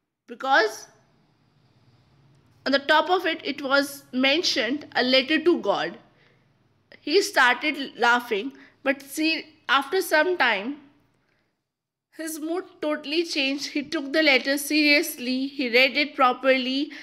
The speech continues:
and decided to collect the money and send that money to Lencho.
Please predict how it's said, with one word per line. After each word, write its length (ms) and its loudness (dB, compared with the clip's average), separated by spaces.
and 280 4
decided 580 2
to 80 -6
collect 380 0
the 100 0
money 380 0
and 140 -4
send 260 -2
that 200 0
money 320 -4
to 200 0
Lencho. 640 -4